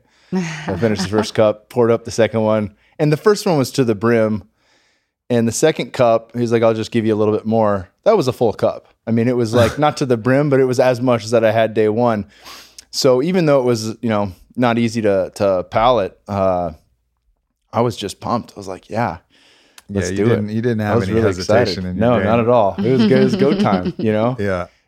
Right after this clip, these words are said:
Speaker 2: Yeah. And, uh, I noticed, so in between the days, I was getting more downloads on the actual stuff that I had written out intention-wise. And there was quite a bit more as I got to the Amazon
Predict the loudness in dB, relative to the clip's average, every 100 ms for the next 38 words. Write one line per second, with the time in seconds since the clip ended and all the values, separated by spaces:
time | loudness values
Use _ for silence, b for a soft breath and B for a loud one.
0 | -2 0 2 -2 -2 0 0 2 4 4
1 | 4 2 -2 b b b -4 0 2 2
2 | 4 2 2 2 2 0 -2 -2 0 0
3 | 2 0 2 2 2 0 -4 -14 _ _
4 | 0 0 0 0 0 0 0 -2 0 0
5 | 0 0 0 0 -2 -4 -4 -6 -6 -8
6 | -6 -2 -2 0 0 0 -2 -4 -4 -4
7 | -4 -6 -8 -8 -8 -8 -8 -8 -8 -12
8 | -8 -4 -2 -2 -2 -4 0 0 0 0
9 | 0 -2 _ _ _ _ _ -12 -4 2
10 | 4 4 0 -2 -2 0 0 2 2 0
11 | 0 2 2 -2 _ -4 -2 0 -2 -2
12 | -2 -2 -6